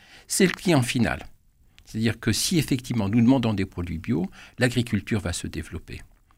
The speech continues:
Ce qu'il faut simplement, c'est faire attention qu'il n'y ait pas de distorsion entre la croissance de la demande des produits bio, qui pourrait être plus faible, par exemple, que l'offre de produits bio,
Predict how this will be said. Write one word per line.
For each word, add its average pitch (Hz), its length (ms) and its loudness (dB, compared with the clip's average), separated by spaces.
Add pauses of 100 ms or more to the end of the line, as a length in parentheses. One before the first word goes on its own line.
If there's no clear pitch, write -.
(400)
Ce - 80 -12
qu'il 104 80 2
faut 156 140 6
simplement, 127 420 2
c'est - 180 0
faire 95 160 2
attention 98 420 2
qu'il 113 240 -2
n'y 101 60 4
ait 90 40 2
pas 92 180 -4
de 80 120 -4
distorsion 143 760 0 (500)
entre 92 280 0
la 85 120 0
croissance 139 640 2
de 87 80 -4
la 82 160 -2
demande 98 380 0
des - 80 -6
produits 78 340 -8
bio, 151 260 0 (600)
qui 95 100 -4
pourrait 113 260 4
être - 120 -4
plus 160 120 4
faible, - 300 6
par 95 160 0
exemple, 95 460 0
que 82 80 -2
l'offre 110 500 4
de 92 80 0
produits 80 340 -6
bio, 151 280 0